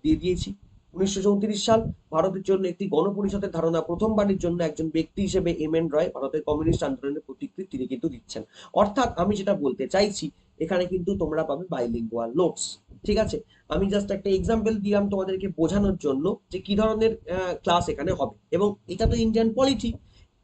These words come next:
একইভাবে কিন্তু আমাদের অন্যান্য জেনারেল স্টাডিজের বা জেনারেল অ্যাওয়ারনেসের বা জেনারেল নলেজ তোমরা যাই বলো, সেই ক্লাসগুলো কিন্তু আমরা এখানে কমপ্লিট করবো। এখন দেখো, চৌত্রিশ সালে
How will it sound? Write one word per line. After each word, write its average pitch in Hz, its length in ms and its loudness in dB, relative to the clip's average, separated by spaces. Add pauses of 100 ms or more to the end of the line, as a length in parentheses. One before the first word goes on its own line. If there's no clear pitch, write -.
(120)
একইভাবে 226 460 0
কিন্তু 208 180 -2 (100)
আমাদের 196 220 -4 (140)
অন্যান্য 220 460 0
জেনারেল 180 360 0
স্টাডিজের 170 460 -2
বা 170 80 -2
জেনারেল 160 400 0
অ্যাওয়ারনেসের 151 480 -2 (380)
বা 226 160 4
জেনারেল 196 420 4
নলেজ 147 240 0
তোমরা 143 180 0
যাই 160 220 2
বলো, 151 240 0 (240)
সেই 202 240 2
ক্লাসগুলো 151 480 0
কিন্তু 175 240 -4
আমরা 131 200 -2
এখানে 135 200 -6
কমপ্লিট 190 420 -4
করবো। 113 260 -2 (340)
এখন 202 260 4
দেখো, 214 160 0 (100)
চৌত্রিশ 208 460 0
সালে 165 220 0